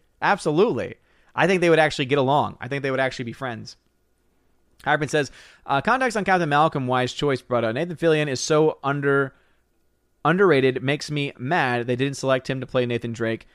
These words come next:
for that Uncharted movie, considering he did a fan film." Oh, yeah, agreed. Nathan Fillion is just,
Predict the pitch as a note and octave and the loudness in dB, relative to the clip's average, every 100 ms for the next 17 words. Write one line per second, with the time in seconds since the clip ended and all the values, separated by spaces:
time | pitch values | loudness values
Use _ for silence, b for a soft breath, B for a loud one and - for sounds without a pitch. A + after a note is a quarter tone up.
0 | b - D3 D3 C3 C3+ - B2+ A#2+ A#2 | b -4 0 2 0 -4 0 0 2 0
1 | A#2 A#2 A2+ A#2 A2+ B2 B2 A#2+ A#2 A2+ | 0 0 0 -4 -2 0 0 -2 -2 -2
2 | A2+ - A2+ A2+ A2+ G#2 - G3 F3 B2+ | -2 -4 -6 -6 -8 -6 2 4 4 2
3 | B2 C3 C#3+ A2 b b b C#3 G#3+ D#3+ | -2 -4 -4 -6 b b b -4 -2 0
4 | D#3+ D#3 C3 A#2 A2+ G#2+ - | 2 4 2 0 -4 -8 -10